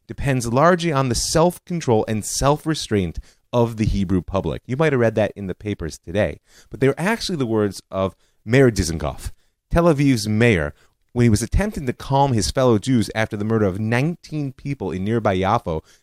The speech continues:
at the onset of the Arab Revolt in nineteen thirty-six. And in particular, he and the other leaders of labor Zionism were truly worried about acts of retaliation against Arabs that they saw as innocent of this crime, and in fact,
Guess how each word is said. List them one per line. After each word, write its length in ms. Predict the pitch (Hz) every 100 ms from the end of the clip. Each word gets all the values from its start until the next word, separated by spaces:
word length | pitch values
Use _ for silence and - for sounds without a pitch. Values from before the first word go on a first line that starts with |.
| -
at 120 | 101
the 100 | -
onset 380 | 123 131 135 113
of 100 | 95
the 120 | 98
Arab 220 | 104 95
Revolt 280 | 98 95 80
in 120 | 85
nineteen 360 | 85 87 - 85
thirty-six. 760 | - 85 73 - 73 - - _ _ _ _ - _ -
And 140 | 135
in 80 | 131
particular, 840 | 127 117 - 262 277 110 80 82 _ _ _ -
he 220 | - -
and 100 | 180
the 80 | 147
other 180 | 147
leaders 300 | 131 147 139
of 140 | 107 98
labor 240 | 107 101
Zionism 580 | 85 101 113 90 78 80 - _ _
were 300 | - 110 110 - _ _ _
truly 480 | - - 240 247 175
worried 380 | 117 123 113 95
about 260 | 95 95
acts 300 | - 135 -
of 80 | 110
retaliation 880 | 107 - 101 98 92 101 90 - 78
against 360 | 92 90 95 - -
Arabs 380 | 131 113 92 -
that 180 | 98
they 100 | -
saw 240 | 110 113 104
as 160 | 113 -
innocent 400 | 165 165 - 80
of 80 | 80
this 100 | 92
crime, 240 | 165 165
and 140 | 107 107
in 100 | 113
fact, 300 | 165 139